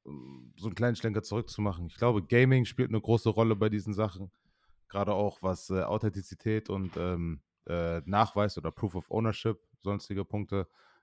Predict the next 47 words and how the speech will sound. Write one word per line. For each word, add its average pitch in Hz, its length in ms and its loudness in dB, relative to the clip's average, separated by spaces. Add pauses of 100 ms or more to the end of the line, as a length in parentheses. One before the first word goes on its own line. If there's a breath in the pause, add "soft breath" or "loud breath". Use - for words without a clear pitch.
äh, 92 200 -2
betrifft, 85 460 -6
was 90 160 -4
ja 92 100 -2
gerade 90 240 -2
auch 85 100 -4
im 87 100 -8
Krypto 90 340 -6
wichtig 85 260 -8
ist. - 220 -10
Und 82 60 -6
das 85 120 -4
ist 90 140 -6
ja 78 80 -2
irgendwie 90 280 -4
im 87 120 -2
Gaming 95 380 4
gehört 90 200 -2
das 82 120 -10
ja 65 100 -4
auch 82 140 -6
alles 82 240 -10
irgendwie 82 200 -8
dazu. 82 420 -6 (520 soft breath)
Das - 180 -12
ist - 140 -14
ja, 85 340 0
ähm, 80 380 -6 (180)
miteinander 90 480 -4
connected. 117 560 2 (480)
Und, 113 300 2
äh, - 40 -6
ja, 107 880 4
ich - 60 -18
glaube, 113 220 2
da 110 100 4
kommen 113 200 -2
noch 110 180 0
ganz, 107 340 0
äh, 104 280 4
ganz 104 220 -2
viele 107 220 2
interessante 87 480 -4
Sachen 85 300 -4
auf 80 160 -8
uns - 180 -10
zu. 76 220 -10